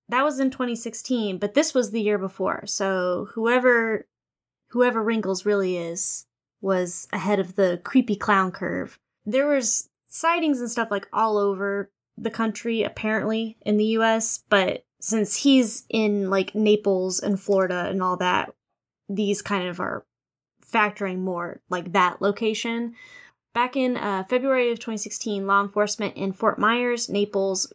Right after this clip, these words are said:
Collier County, and Lee County said that they had never received reports of a creepy clown stalking neighborhoods or walking the streets scaring kids.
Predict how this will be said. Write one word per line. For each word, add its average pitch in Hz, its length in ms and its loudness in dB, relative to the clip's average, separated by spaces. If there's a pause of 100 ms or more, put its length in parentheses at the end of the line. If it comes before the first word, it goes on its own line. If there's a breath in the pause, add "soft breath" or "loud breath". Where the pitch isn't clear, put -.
Collier 247 420 4
County, 208 500 0
and 185 180 -2
Lee 247 140 4
County 196 500 0 (280 loud breath)
said 202 280 0
that 190 200 0
they 185 320 0
had 202 180 -6
never 269 260 2
received 285 520 -2
reports 208 480 -2
of 202 100 -6
a 202 60 -6
creepy 208 280 -4
clown 202 380 2
stalking 208 480 0
neighborhoods 190 640 0
or 202 140 2
walking 190 360 0
the 190 80 -2
streets - 440 -2
scaring 190 560 -2
kids. 202 560 0